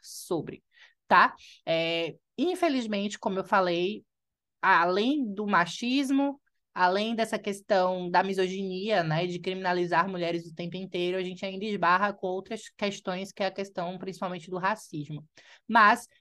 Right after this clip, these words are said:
as mulheres que fazem abortos provocados são um, um nicho muito específico, geralmente são mulheres que são casadas, são mulheres que têm, né, um, um, um, um,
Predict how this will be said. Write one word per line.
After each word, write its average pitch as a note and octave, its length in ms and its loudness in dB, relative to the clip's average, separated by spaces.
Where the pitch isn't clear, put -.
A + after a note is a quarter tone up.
as G#3 160 0
mulheres A3+ 400 0
que B3+ 240 -4
fazem A3 480 4
abortos F3 680 -2
provocados F#3 960 2
são G3 160 -2
um, G3 560 -8
um F#3 160 -8
nicho G3 300 -4
muito A3 160 -6
específico, G#3 920 -6
geralmente F#3+ 360 0
são G#3 140 -4
mulheres F3 300 -2
que - 80 -16
são F#3 160 -4
casadas, F#3+ 920 4
são G#3 180 2
mulheres F3+ 420 0
que G#3 140 -4
têm, G#3+ 460 0
né, F#3 340 4
um, F3+ 60 -2
um, F3 260 -6
um, E3+ 240 -4
um, D#3+ 640 -2